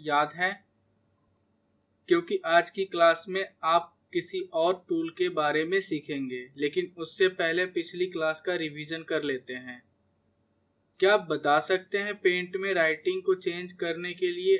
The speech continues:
आप कौन से option का उपयोग करेंगे? paint में writing को बदलने के लिए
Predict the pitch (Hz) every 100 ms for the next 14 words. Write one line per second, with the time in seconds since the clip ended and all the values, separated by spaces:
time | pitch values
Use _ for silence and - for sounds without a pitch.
0 | - 175 175 - 160 165 160 190 175 156
1 | 156 185 180 185 175 180 170 170 - 175
2 | 190 175 127 120 _ _ _ _ _ _
3 | _ _ _ _ _ _ _ _ _ 170
4 | 180 185 190 190 170 156 165 180 180 190
5 | 180 165 151 151 156 175 170 180 170 170
6 | 185 190